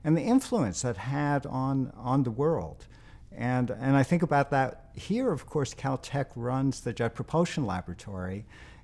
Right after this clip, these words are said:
and during the midst of the pandemic, we landed on Mars and we flew a helicopter on Mars.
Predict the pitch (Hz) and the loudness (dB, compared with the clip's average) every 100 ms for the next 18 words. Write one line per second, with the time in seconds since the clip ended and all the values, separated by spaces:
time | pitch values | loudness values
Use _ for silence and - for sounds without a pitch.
0 | - 127 127 127 - 139 143 120 120 143 | -8 0 2 2 0 2 4 6 8 8
1 | 175 - 170 156 151 139 143 131 135 160 | 6 4 0 -2 -2 2 2 2 0 0
2 | 101 85 - - - - - - 127 123 | -2 -4 -12 -18 -20 -20 -10 0 2 6
3 | 127 147 151 139 123 117 131 170 185 175 | 8 8 6 4 6 6 6 4 4 2
4 | 147 - - 170 165 - 214 240 220 - | 2 0 2 4 4 2 2 2 2 -2
5 | 107 - 107 95 92 92 92 78 117 113 | -2 -2 -4 -2 -2 -2 -4 -8 -14 -14
6 | - | -14